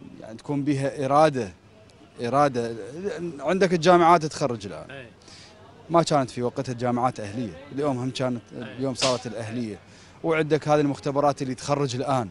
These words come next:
Speaker 2: إيه.
Speaker 1: أنا أسمع من المختبرات جاي
Speaker 2: إيه،
Speaker 1: تخرج.
Speaker 2: دورات تعليمية.
Speaker 1: دورات تعليمية
Speaker 2: إيه.
Speaker 1: ويتخرج ويطلع هم يفتح له. يعني هذه،
Speaker 2: لا،
Speaker 1: هذه
Speaker 2: هو ما
Speaker 1: بالحسبان
Speaker 2: يفتح
Speaker 1: لو
Speaker 2: مختبر، ما يف-، شخص ما يفتح مختبر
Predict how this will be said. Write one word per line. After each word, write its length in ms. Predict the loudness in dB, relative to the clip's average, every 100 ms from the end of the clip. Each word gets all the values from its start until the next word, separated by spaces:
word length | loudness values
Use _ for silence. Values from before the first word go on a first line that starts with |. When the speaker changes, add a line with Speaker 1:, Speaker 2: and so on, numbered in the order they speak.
| -10
Speaker 2:
إيه. 240 | -16 -8
Speaker 1:
أنا 100 | -8
أسمع 240 | -6 -6 -4
من 80 |
المختبرات 580 | -4 -4 -6 -4 0 0
جاي 100 | 0
Speaker 2:
إيه، 60 | -4
Speaker 1:
تخرج. 300 | -4 -6 -6
Speaker 2:
دورات 360 | -8 -6 -8 -6
تعليمية. 120 | 2
Speaker 1:
دورات 400 | 4 8 6 6
تعليمية 420 | 2 4 4 6
Speaker 2:
إيه. 60 | 6
Speaker 1:
ويتخرج 540 | 6 4 6 6 6
ويطلع 360 | 4 4 2 2
هم 100 | 0
يفتح 260 | -2 -4 -4
له. 120 | -4
يعني 420 | -4 -8 -14 -2
هذه، 320 | 0 2 0 -4 -14 -20 -6
Speaker 2:
لا، 140 | 6 8
Speaker 1:
هذه 60 |
Speaker 2:
هو 40 | 8
ما 60 |
Speaker 1:
بالحسبان 480 | 4 2 0 6 8
Speaker 2:
يفتح 120 | 8
Speaker 1:
لو 60 | 4
Speaker 2:
مختبر، 720 | 2 4 6 8 8 6 0
ما 120 | -2
يف-، 540 | 0 0 -2 -10 -16 -2
شخص 400 | 0 2 2 0
ما 100 | 0
يفتح 300 | -2 -4 -2
مختبر 580 | -6 -4 -4 0 -2